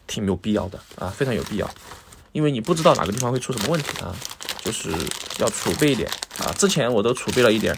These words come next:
干粮啊，就是我怕出问题嘛，对吧？我就储备了一些压缩面、压缩这个饼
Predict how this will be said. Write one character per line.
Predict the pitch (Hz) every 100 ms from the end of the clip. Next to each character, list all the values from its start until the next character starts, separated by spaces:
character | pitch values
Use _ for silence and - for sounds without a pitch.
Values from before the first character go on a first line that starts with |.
| -
干 | - 151
粮 | 120 - -
啊， | - - - - - - - - - -
就 |
是 | - 107
我 | 87
怕 | - -
出 | 110 -
问 | 160
题 | 131
嘛， | 110 -
对 | -
吧？ | 107 - -
我 |
就 | -
储 | 90 -
备 | 117
了 | 98
一 |
些 | 95 104 92 - - - -
压 | 127
缩 | 127
面、 | 117 107 -
压 | 120 127
缩 | 135
这 | 127
个 |
饼 | 117